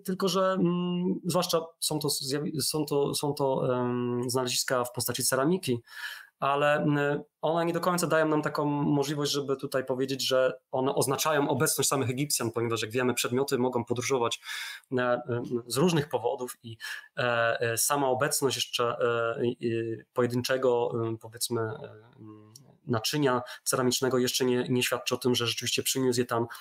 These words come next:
Egipcjanin. Ale trzecia, czwarta dynas-, dynastia, zwłaszcza czwarta,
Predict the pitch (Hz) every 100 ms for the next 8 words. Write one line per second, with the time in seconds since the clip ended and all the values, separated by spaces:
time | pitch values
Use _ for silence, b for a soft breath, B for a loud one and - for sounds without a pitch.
0 | B - 113 120 - 139 127 117 - 147
1 | - - - - 156 151 139 147 147 -
2 | 131 143 151 - 120 151 - - 143 143
3 | 143